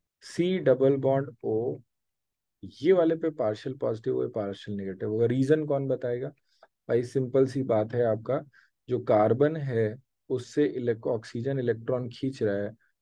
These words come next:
अगर ऑक्सीजन इलेक्ट्रॉन विथड्रॉ कर रहा है, तो इस पे पार्शियल नेगेटिव आएगा और इस पे पार्शियल पॉजिटिव आएगा,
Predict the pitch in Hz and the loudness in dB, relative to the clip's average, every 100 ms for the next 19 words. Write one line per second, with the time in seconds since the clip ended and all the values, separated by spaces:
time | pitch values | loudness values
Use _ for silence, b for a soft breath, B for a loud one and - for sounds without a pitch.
0 | - 117 120 117 113 - 123 139 139 139 | -4 2 4 2 -2 -8 -4 -4 -4 -4
1 | 120 110 127 123 123 110 104 110 135 147 | -4 -4 -4 -4 -4 -4 -2 4 6 6
2 | 143 110 101 107 113 113 135 131 110 104 | 2 -2 -2 -4 -6 -4 -2 -2 -2 -2
3 | - 117 113 107 110 123 107 113 107 - | -4 -4 -2 -2 -2 -2 -2 -2 -4 -4
4 | 113 110 101 95 104 101 95 - 101 82 | -8 -6 -8 -10 -14 -12 -12 -12 -14 -12
5 | 85 | -16